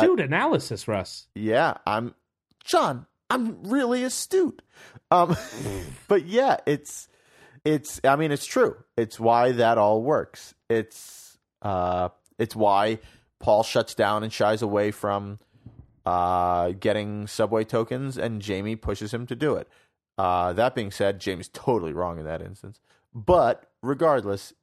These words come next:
Speaker 2: that's the way these dynamics work.
Speaker 1: You're right. So we go to later, and
Speaker 2: Yep.
Speaker 1: we're in the hallway, probably back for commercial,
Speaker 2: Yep.
Speaker 1: it felt like. And, uh, we got the, what, what,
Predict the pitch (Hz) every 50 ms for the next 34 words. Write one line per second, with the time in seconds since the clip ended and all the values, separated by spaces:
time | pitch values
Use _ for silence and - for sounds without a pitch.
0 | _ - 104 98 113 110 117 117 - - - 123 110 110 104 104 104 104 98 92
1 | 98 95 95 92 - 95 90 87 82 73 80 80 73 - - - _ - - -
2 | 139 156 156 143 147 160 214 294 311 - - - _ _ _ _ - - 202 190
3 | 190 165 208 214 208 208 - 214 196 175 180 175 170 156 131 127 143 160 - _
4 | _ 151 151 147 147 147 147 147 139 131 143 147 147 139 - 139 139 160 147 143
5 | 131 135 135 147 170 180 - _ _ _ _ _ - 160 156 160 147 156 151 143
6 | 143 139 127 - 120 123 120 117 110 - 123 117 101 - 127 120 127 127 123 127
7 | 143 143 - - _ - 135 135 135 143 143 151 156 147 175 175 175 175 175 175
8 | 175 - - 170 180 175 180 190 196 196 196 190 190 - - - - 147 170 180
9 | 190 190 196 196 196 - - _ _ 143 143 185 190 190 - 151 135 190 214 -